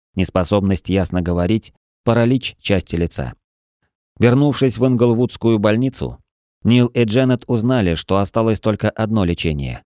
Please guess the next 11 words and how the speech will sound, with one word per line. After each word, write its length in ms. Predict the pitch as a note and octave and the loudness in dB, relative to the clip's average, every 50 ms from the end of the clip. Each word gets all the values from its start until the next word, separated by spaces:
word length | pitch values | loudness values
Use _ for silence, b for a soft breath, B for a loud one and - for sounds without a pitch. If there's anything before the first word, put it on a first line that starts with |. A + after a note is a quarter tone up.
| _ _ _ | _ _ _
кобальт. 480 | - B2 F#2+ D2 C2+ A#1+ - - - - _ _ _ _ _ _ _ _ _ _ | -2 0 0 0 -4 -8 -12 -16 -20 -20 _ _ _ _ _ _ _ _ _ _
Врачи 380 | - F2+ G2+ A#2+ A#2+ - D3+ D3+ | -4 0 0 0 2 2 2 2
решили 380 | C3+ C3 A#2 - C3+ C3+ C3 B2 | 2 2 2 0 0 0 0 0
попробовать 600 | - A#2+ A2 - B2 A#2+ A#2+ A#2+ A2 A#2 G#2+ A2 | 0 0 0 0 0 0 2 0 0 0 -2 0
гамма-лучи, 840 | G2 A2+ A2 G#2+ G#2+ G#2+ G#2+ G#2+ G#2+ G#2+ - - E2 D2+ C2+ - - _ _ _ _ | 0 0 2 2 2 0 0 0 -2 -4 -4 -4 -4 -4 -6 -8 -12 _ _ _ _
возникающие 840 | F2+ F2+ F#2 F2 G#2 G2+ - G#2 G2 F#2 F2+ F2+ - - F#2+ F#2 F2 | -2 -2 0 0 0 0 0 0 2 2 2 0 -2 -2 -2 -2 -2
в 60 | D#2 | -2
процессе 420 | - F#2 F2+ - G2 F#2 - - | -2 -4 -2 -2 -2 -2 -2 -2
распада 480 | F2+ F2+ F2 - - G2 F#2+ F#2 F2+ F2+ | -2 -2 -2 -2 -2 -2 0 0 0 0
радиоактивного 800 | F#2 F#2 F#2 E2+ F#2+ F2+ F2+ - - G2 F#2 F2+ F2+ F2 F#2 | 0 0 0 0 0 -2 -2 -2 -2 -2 0 0 0 -2 -2
кобальта, 540 | F#2 - G2+ F2 D#2+ D2+ C#2+ - C#2 C2 C2 | -2 -2 -2 -2 -2 -4 -4 -6 -8 -10 -10